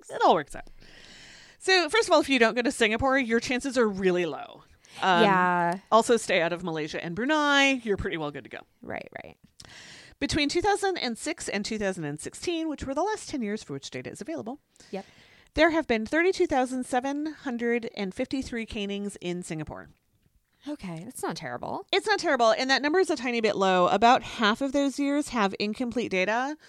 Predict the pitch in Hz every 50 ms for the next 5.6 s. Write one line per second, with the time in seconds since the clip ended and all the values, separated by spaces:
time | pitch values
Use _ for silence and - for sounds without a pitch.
0 | - - _ _ _ - 220 226 214 214 226 214 202 208 202 196 202 202 214 202
1 | 190 185 190 - - 185 185 196 202 208 202 196 196 - - - - 202 196 208
2 | 202 190 185 175 185 170 175 180 185 190 185 175 196 165 - - - 190 190 214
3 | 220 220 226 - 147 156 156 - - 180 180 175 160 - - 190 180 190 196 -
4 | 190 175 165 180 185 175 185 175 - - 208 190 185 - - 190 - - 247 190
5 | 175 151 131 - 175 196 262 320 392 440 453 494